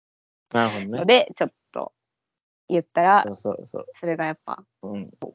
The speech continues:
Speaker 2: 怒られたみたいな風になっちゃって。
Speaker 1: うん。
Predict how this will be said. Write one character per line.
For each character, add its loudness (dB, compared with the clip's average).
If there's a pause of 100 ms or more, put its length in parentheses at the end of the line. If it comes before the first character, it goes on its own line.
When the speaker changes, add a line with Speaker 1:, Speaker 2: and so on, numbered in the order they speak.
(120)
Speaker 2:
怒 -8
ら -4
れ -6
た -12
み -14
た -8
い -6
な -10
風 -6
に -8
な -10
っ -20
ち -12
ゃ -8
っ -10
て。 -4 (420)
Speaker 1:
う -2
ん。 -4